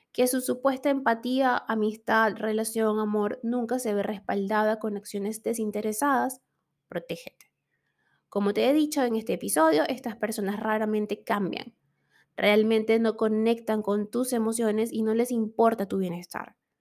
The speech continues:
Por lo mismo, lo mejor que puedes hacer es mantenerte una distancia prudencial.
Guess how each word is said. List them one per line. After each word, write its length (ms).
Por 140
lo 80
mismo, 600
lo 160
mejor 420
que 100
puedes 320
hacer 400
es 120
mantenerte 720
una 280
distancia 760
prudencial. 760